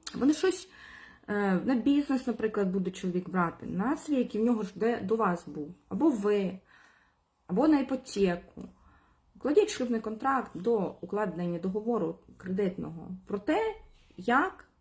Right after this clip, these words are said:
цей кредит буде сплачуватися після розлучення. Кому достанеться майно, яке було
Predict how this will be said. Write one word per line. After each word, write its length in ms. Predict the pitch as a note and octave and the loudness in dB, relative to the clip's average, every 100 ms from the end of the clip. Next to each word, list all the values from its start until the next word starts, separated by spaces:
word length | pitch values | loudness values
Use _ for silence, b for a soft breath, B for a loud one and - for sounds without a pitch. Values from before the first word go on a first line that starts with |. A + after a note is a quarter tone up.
| _ _ | _ _
цей 160 | G#3 | -2
кредит 440 | G3 G3 F#3 C4+ G3+ | 0 0 2 0 0
буде 180 | F#3 F3+ | -2 -4
сплачуватися 720 | - G#3 B3 - F#3+ F#3 - | -4 -2 -2 -2 -6 -8 -10
після 240 | - F#3+ A3 | -10 -6 -4
розлучення. 580 | A#3+ C4 A#3 - F3+ F3+ - - | -2 0 0 -2 -8 -12 -16 -8
Кому 280 | G#3 A#3+ F4+ | -2 0 0
достанеться 520 | D4+ D4 C4+ C4+ B3+ | 0 2 2 0 0
майно, 300 | B3+ C4 F#4+ | 2 2 0
яке 260 | B3+ - G3+ - | 0 -2 -4 -6
було 600 | - G3 G3 G#3 F#3+ D#3+ | -6 -4 0 0 0 -2